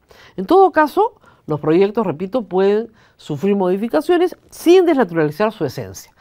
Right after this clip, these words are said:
Y se puede aceptar un corto plazo, ha dicho el, eh, ministro Villanueva,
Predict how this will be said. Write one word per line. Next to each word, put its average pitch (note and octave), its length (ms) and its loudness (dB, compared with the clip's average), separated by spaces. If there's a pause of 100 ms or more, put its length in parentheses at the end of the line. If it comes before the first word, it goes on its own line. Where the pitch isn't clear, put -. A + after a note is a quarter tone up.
(480)
Y G4+ 340 8 (520)
se - 220 0
puede F4+ 600 -2
aceptar F#3+ 760 -2 (760)
un G#3+ 220 0
corto D4+ 580 0
plazo, D#4 500 -2 (260)
ha C3 140 -2
dicho F#3 520 -4
el, D3+ 360 -2
eh, A#2+ 160 -4
ministro D3+ 500 -4
Villanueva, C3 500 -2